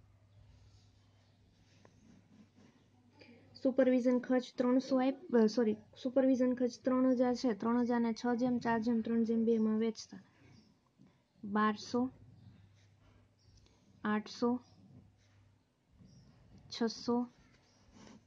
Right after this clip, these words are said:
અને ચારસો. બરાબર? એના પછીનો છઠ્ઠો ખર્ચ આપ્યો છે આપણને સ્ટોકનો વીમો.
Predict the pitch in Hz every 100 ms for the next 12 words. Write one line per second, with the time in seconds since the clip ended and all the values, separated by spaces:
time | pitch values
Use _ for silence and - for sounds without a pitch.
0 | _ - - - 214 208 233 240 - -
1 | - - - 220 190 - - - - -
2 | - - _ _ _ _ _ _ _ _
3 | _ _ _ - 208 208 208 247 294 -
4 | _ _ _ - - - - - - -
5 | - - - - - _ - - - -
6 | - 240 254 254 247 254 247 220 262 247
7 | 247 247 240 240 240 247 240 240 233 233
8 | 226 226 233 240 - _ - - - -
9 | - 247 240 240 220 226 240 - - 202
10 | 220 208